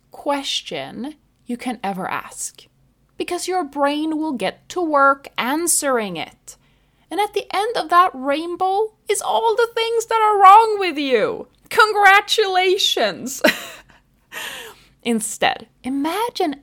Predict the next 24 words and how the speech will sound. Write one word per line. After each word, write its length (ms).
asking 800
what's 260
right 560
with 160
you, 460
and 400
not 600
taking 540
"nothing" 760
or 360
"I 160
don't 240
know" 640
for 240
an 100
answer. 540
This 160
is 120
a 100
great 500
exercise 840
in 140
intentional 1040
thinking 760